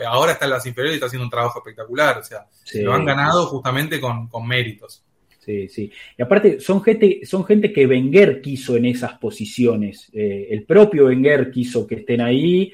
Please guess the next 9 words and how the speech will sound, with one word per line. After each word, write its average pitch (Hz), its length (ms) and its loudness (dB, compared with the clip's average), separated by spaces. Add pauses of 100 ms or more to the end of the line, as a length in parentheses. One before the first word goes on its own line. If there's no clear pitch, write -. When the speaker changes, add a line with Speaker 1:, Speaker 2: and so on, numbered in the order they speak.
(200)
Speaker 2:
un 117 140 -2
tipo 131 240 -2
que 107 80 -6
sabemos 127 320 -2
que 120 100 -6
entiende 131 800 2
del 104 140 -8
club, 135 340 0
que, 104 220 -4